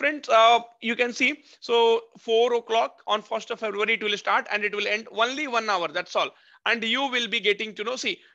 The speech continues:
you do not have to pay any amount for learning this JavaScript courses and all. And trust me, so there are many websites, okay? So, uh, mostly for the web development, this JavaScript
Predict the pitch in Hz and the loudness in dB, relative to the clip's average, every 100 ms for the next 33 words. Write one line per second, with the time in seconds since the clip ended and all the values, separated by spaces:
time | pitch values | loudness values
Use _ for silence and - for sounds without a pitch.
0 | - 226 240 240 285 196 196 233 - 262 | -8 -4 2 4 4 2 2 2 -2 -4
1 | 214 208 - 190 214 240 214 196 196 185 | 2 2 0 -4 -4 -4 -2 -2 -4 -4
2 | 190 180 180 175 190 185 151 170 165 180 | -4 0 -2 -4 -6 -8 -4 -2 0 -2
3 | 180 _ _ - - 233 214 - 190 196 | -4 _ _ -16 -4 -2 -2 -4 -4 -2
4 | 185 180 170 175 - 180 190 180 _ _ | -2 -2 0 -2 -2 -2 -2 -4 _ _
5 | - 247 285 262 202 185 _ _ - 196 | -2 0 0 -2 -4 -4 _ _ -10 0
6 | 226 220 220 240 220 226 - 214 208 190 | 0 2 0 0 0 -2 0 0 2 0
7 | - 185 247 - _ - 226 220 220 214 | -6 -4 -4 -6 _ -8 -8 -4 2 4
8 | 220 233 277 254 240 214 185 226 208 226 | 4 -2 -4 -6 -2 -2 0 0 2 0
9 | 233 233 180 156 _ _ 208 214 202 190 | 0 0 -4 -4 _ _ -10 -4 2 2
10 | 220 220 - 208 - | 2 0 -4 -6 -6